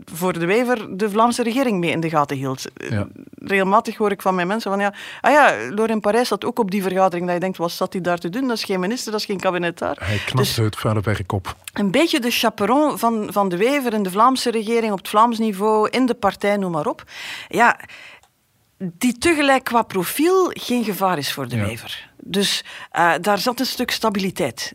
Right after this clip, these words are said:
Speaker 1: Daar zat een stuk rust die de partij heel hard nodig had na die verkiezingen van tweeduizend negentien.
Speaker 2: Het was ook iemand, eh,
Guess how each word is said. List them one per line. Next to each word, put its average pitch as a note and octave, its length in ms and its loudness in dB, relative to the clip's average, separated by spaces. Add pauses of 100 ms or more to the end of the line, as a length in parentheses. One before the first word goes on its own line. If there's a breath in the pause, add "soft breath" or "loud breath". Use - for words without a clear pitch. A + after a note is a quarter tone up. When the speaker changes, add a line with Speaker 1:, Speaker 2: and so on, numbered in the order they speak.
Speaker 1:
Daar F3 180 0
zat G3 200 -2
een F#3+ 60 -4
stuk - 300 -4
rust D#3+ 540 -2 (260 loud breath)
die F3+ 100 -2
de E3 80 -2
partij G3 400 0
heel G#3+ 240 2
hard G3 180 -2
nodig F#3+ 300 0
had C#3+ 200 -4
na D3 140 -2
die C#3+ 100 -4
verkiezingen C#3 440 -4
van C3 100 -6
tweeduizend B2+ 440 -6
negentien. A#2 360 -8 (200 loud breath)
Speaker 2:
Het - 160 -2
was A2+ 180 -2
ook G#2 160 -2
iemand, G#2 460 0
eh, F#2+ 300 0